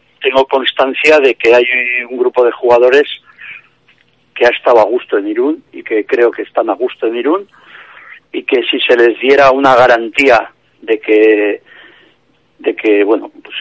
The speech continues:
eh, posiblemente hubiera que, que negociar sus nue-, sus nuevas condiciones para la siguiente temporada, pero si se les diera una garantía de cobro y tal, eh,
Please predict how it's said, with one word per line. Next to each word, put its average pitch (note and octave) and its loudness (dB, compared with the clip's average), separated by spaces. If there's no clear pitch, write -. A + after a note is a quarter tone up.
eh, - -16
posiblemente A#2+ 0
hubiera A#2+ 2
que, A#2 2
que A#2+ -4
negociar A#2 0
sus A#2 -6
nue-, B2 -2
sus A2 -6
nuevas B2 2
condiciones A2+ -2
para A2 2
la A2 0
siguiente A#2 -2
temporada, B2+ 2
pero G#2+ 0
si - 0
se A#2 -4
les A2 0
diera C3 4
una C3+ 2
garantía A#2+ 0
de - -14
cobro B2 -2
y A2+ 0
tal, - 0
eh, A#2+ 4